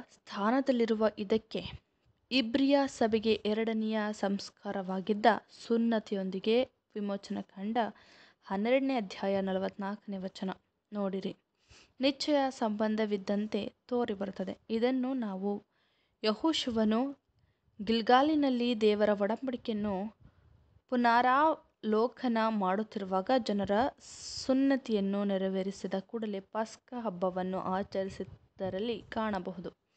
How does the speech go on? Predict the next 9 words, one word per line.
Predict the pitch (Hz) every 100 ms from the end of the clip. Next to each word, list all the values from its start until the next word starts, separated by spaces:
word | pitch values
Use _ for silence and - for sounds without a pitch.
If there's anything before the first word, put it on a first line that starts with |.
| _ - _ _ _
ಆದರೆ | 226 247 262 240 220 240 - -
ಈ | 226 277 320 -
ಎರಡು | 214 208
ಸಂಸ್ಕಾರಗಳಿರುವ | 208 - 190 196 - - 190 185 185 185 185 262
ಸಂಬಂಧವು | 285 - 208 247 247 208 185 175 226 302 - - - -
ಅವುಗಳ | 247 285 285 240
ಪ್ರತಿಸಂಖ್ಯತೆಗಳು | 233 226 214 208 208 202 196 220 233 208 196 202 208
ನೆರವೇರುವವರೆಗೆ | 202 190 190 196 220 240 233 196 190 185 196 208 _ _ _ _ _
ಪೂರ್ಣಗೊಳ್ಳುವುದಿಲ್ಲ. | - 240 226 196 190 185 185 185 190